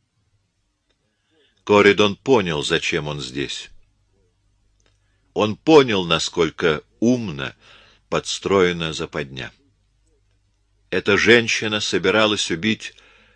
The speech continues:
Листренджа, а он должен был быть обвинен в убийстве.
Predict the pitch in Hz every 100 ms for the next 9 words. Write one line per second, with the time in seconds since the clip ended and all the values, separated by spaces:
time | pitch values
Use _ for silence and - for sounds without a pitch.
0 | _ _ _ - 80 98 139 120 - -
1 | 69 57 - _ _ _ _ _ _ _
2 | _ _ _ _ _ _ _ _ 90 165
3 | 101 160 127 73 _ _ _ _ - 95
4 | 135 131 127 90 101 87 92 104 - _
5 | _ - 80 65 76 76 87 78 80 73
6 | 71 64 - 62